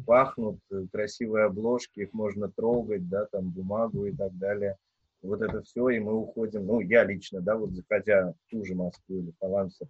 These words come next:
там, за какой-то одной конкретной книжкой, выхожу оттуда, там, с пятью-семью. А уж что говорить про книжные выставки, да, когда там вообще люди просто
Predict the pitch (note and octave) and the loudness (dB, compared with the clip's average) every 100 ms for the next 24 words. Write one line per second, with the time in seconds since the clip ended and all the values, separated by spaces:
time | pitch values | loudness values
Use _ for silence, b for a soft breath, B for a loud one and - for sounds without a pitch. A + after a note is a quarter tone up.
0 | - E2 E2+ G2+ - G2+ F#2+ G2 A2 F#2+ | -10 -10 -6 -4 -2 -2 0 0 0 -2
1 | F#2 F#2+ A2+ F#2+ - E3+ - C#3+ F3+ - | -4 -4 -2 -2 -4 -14 -6 -4 -4 -6
2 | F3 - - _ F#2 - G2 B2 C#3 - | -10 -10 -12 _ -10 -2 2 2 2 -2
3 | A#2 - F2 - - F#2+ B2+ B2+ - B2+ | -8 -8 -10 -8 -12 -8 -6 -4 -4 -2
4 | A#2 F2 D2+ - _ _ - F#2+ F#2+ G2 | -2 -4 -6 -14 _ _ -6 0 2 2
5 | F2 G#2+ - B2 A2 A2 A2+ A#2 A2+ G#2+ | 0 -6 -4 -2 0 2 2 0 -2 -2
6 | A2+ G#2+ G#2 G#2+ D#3 G3+ B2 - F#2+ F2 | 0 -2 -2 0 2 0 -4 -6 -6 -2
7 | B2 A2+ F#2 G2 G2 F#2+ F#2 G2 - B2+ | -2 -2 -4 -4 -4 -4 -2 -2 -2 -4
8 | G#2+ G#2 G2 - F#2 | -4 -6 -10 -10 -16